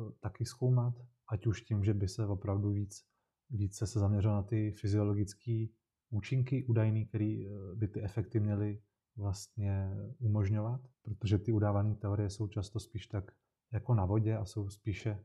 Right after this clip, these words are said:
poslední dobou vyvracený než, eh, potvrzovaný. Ale samozřejmě i ta druhá varianta je jako reálná a proveditelná, kdy například by se přesně zkoumala jako fyzioterapie plus tape versus fyzioterapie bez tapeu nebo s něčím jiným,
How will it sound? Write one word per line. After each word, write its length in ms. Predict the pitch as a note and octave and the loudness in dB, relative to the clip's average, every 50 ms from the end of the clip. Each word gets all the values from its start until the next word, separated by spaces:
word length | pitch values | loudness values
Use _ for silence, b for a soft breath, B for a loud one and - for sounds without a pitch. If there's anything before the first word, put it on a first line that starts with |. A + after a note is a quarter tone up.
| - | -6
poslední 280 | - G#2+ - - A2 G2+ | -6 -6 -2 0 2 2
dobou 200 | G#2+ G2+ G#2+ G#2 | 4 4 2 2
vyvracený 540 | G2+ G2 F2+ G2+ G#2 G2+ - - A2+ A#2 A2+ | 2 2 2 2 0 0 2 4 4 6 4
než, 200 | A2+ A2+ - - | 4 2 -2 -4
eh, 240 | - A2 A2+ A2 | -6 -4 -4 -4
potvrzovaný. 800 | G#2+ - A2 G2+ - A2 G#2+ G2+ G#2 G#2 G2+ G#2 G#2 G#2 G#2+ A#2 A#2+ - _ _ _ _ _ | -2 -4 -4 0 2 4 4 4 4 4 2 2 0 0 -2 -4 -8 -10 _ _ _ _ _
Ale 120 | - A2+ G2+ | 0 0 2
samozřejmě 500 | - A2+ A2 A2+ G#2+ A2 A2+ A2 A2+ A2 | 4 4 4 6 6 6 6 6 4 4
i 80 | A2 | 2
ta 100 | - A#2 | 2 2
druhá 340 | A2+ A2 G#2+ F#2+ G#2+ A#2 A2+ | 4 4 4 4 4 4 4
varianta 640 | A2 A2+ A2 G#2+ G#2+ G#2 G2+ - - G#2 G#2 G#2+ G#2+ A2 | 4 4 6 6 4 4 2 0 -2 -4 -4 -4 -2 0
je 100 | A#2 A2 | 0 2
jako 240 | G2+ G2+ G2+ - A#2 | 2 0 2 2 4
reálná 420 | G#2+ G2 G2+ G#2 G#2 G#2 G2+ G2+ | 6 6 6 6 6 4 4 2
a 180 | G#2 - G#2 G#2+ | 0 0 0 0
proveditelná, 840 | G2 - A2 F#2+ G2+ G2 G2+ G2 - - G2+ G2 G2+ G2+ G#2 G2 G2 | 2 2 4 4 6 4 4 4 4 2 4 4 4 2 0 -2 -2
kdy 140 | G#2 G2+ G2 | 0 2 2
například 500 | G2+ F#2+ F2+ - - G2 - - G2 F#2 - _ _ - | 2 2 0 -2 -4 -4 -2 -2 -2 -2 -4 _ _ -4
by 80 | G#2 | -2
se 200 | F2+ - A#2 G2+ F#2+ - _ _ | -2 0 -2 -4 -4 -8 _ _
přesně 360 | - - A2 F2+ - - A2 | -6 -4 -4 -2 0 0 0
zkoumala 460 | F#2+ - - - G2+ G2+ G2+ G2 G2+ | 0 -2 -2 0 2 2 2 4 2
jako 180 | G2+ G2 - A2 | 2 2 0 -2
fyzioterapie 800 | - - A2 F#2+ G#2 G#2 G2 G2+ A2 G#2 G2+ G2+ - - G#2+ G#2 | 0 2 2 4 4 4 4 2 2 0 0 0 0 0 0 0
plus 400 | G2+ G2+ - A2 G#2+ G#2 F#2+ - | -2 -2 0 0 0 0 0 -4
tape 360 | - - G2+ G2 G2+ G#2 G#2 - - _ _ _ | -4 -2 0 2 2 0 -2 -6 -12 _ _ _
versus 420 | - F#2+ F#2+ G2+ F#2+ G2 G2+ F#2+ - | 0 2 2 4 4 2 0 0 -2
fyzioterapie 800 | - G2+ F#2+ G2+ F#2+ F#2+ G2+ G2 F#2 - - G#2 G2+ G2+ F#2+ F#2+ - _ _ | 0 2 2 2 2 2 0 0 0 0 0 0 2 0 -2 -4 -10 _ _
bez 240 | - A#2 G#2 F#2+ - | -4 0 0 0 0
tapeu 280 | - - G#2 G2+ - G#2+ | 2 0 0 2 2 2
nebo 240 | G2+ G2 G2 G#2 G2 | 4 4 4 4 4
s 40 | |
něčím 300 | G2+ G2+ F#2+ - - G#2+ | 4 4 4 2 2 4
jiným, 300 | G2 G2 G2 G2+ G#2 G#2+ | 4 4 4 2 0 -2